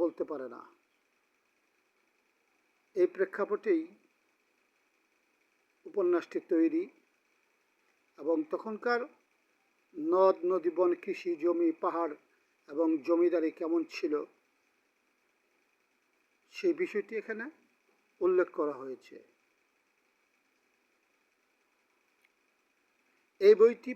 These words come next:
প্রকাশ হওয়ার পর থেকেই আমাদের নারায়ণগঞ্জে শীতলক্ষ্যা থেকে বুড়িগঙ্গা পর্যন্ত কংস নদীর বাসিন্দা, এর ভিতরে কিছু নদী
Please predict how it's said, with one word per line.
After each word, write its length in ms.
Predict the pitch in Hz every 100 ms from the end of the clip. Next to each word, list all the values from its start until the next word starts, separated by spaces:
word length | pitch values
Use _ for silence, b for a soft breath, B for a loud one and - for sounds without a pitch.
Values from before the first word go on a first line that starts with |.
| -
প্রকাশ 280 | 214 233 220 -
হওয়ার 200 | 226 214
পর 120 | 233 - -
থেকেই 320 | 202 214 165 143 202 _ _ _ _ _ _ _ _ _ _ _ _ _ _ _ _ _ _ _ _ _ _ _ _ _ _ _ _ _ _ _ _ _ _ _ _
আমাদের 420 | 175 202 202 233 233 285 _ _ _ _ _ 339
নারায়ণগঞ্জে 800 | 190 185 202 214 208 208 165 156 - _ _ _ _ _ _ _ -
শীতলক্ষ্যা 600 | - 202 220 208 208 220
থেকে 140 | 202 214 165
বুড়িগঙ্গা 500 | 190 202 214 196 214
পর্যন্ত 300 | 220 190 214 202 196
কংস 200 | 214 190 208
নদীর 340 | 202 208 208 202 _ _ _ _ _ _ _ _ _ -
বাসিন্দা, 640 | 123 170 170 233 226 180 180 - _ 196
এর 80 | 196
ভিতরে 320 | 214 214 226 226 -
কিছু 240 | 202 - 208 196 196 143
নদী 220 | 175 226